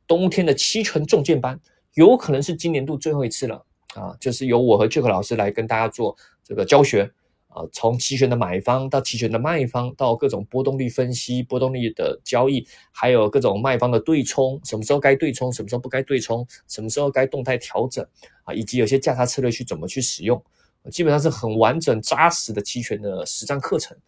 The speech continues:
啊，是两天的，啊，两天在周末，周六日的这个十月中旬的一个周六日的期权实战课程。感兴趣的，啊，想要提升你交易技巧的，啊，不想再亏钱的，或者是你觉得自己还有进步空间的，或者是你想了解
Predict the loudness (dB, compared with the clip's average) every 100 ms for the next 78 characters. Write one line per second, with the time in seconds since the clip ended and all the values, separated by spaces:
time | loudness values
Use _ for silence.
0 | _ _ _ -4 2 2 2 -2 0 0
1 | 0 -4 -6 -6 -6 -4 2 2 6 4
2 | 4 0 2 4 4 2 -2 -4 -10 -12
3 | -10 -10 -10 _ _ _ _ _ -4 2
4 | 4 6 6 4 0 0 0 0 0 2
5 | 2 2 -4 -8 _ _ _ _ 0 0
6 | -2 -4 -2 -4 -2 -2 0 -2 -2 -8
7 | -20 _ _ _ 0 2 2 0 2 2
8 | 2 -2 -12 -6 -2 -2 0 0 0 0
9 | 0 2 2 -2 -6 -2 -4 -4 -14 _
10 | -12 -2 -2 0 -4 -2 0 -2 -4 -6
11 | -8 _ 4 6 2 0 4 4 4 -4
12 | -2 -2 -2 0 0 0 -4 0 0 0
13 | -8 _ -20 -20 4 6 6 2 -2 -4
14 | -4 -4 -2 0 0 -2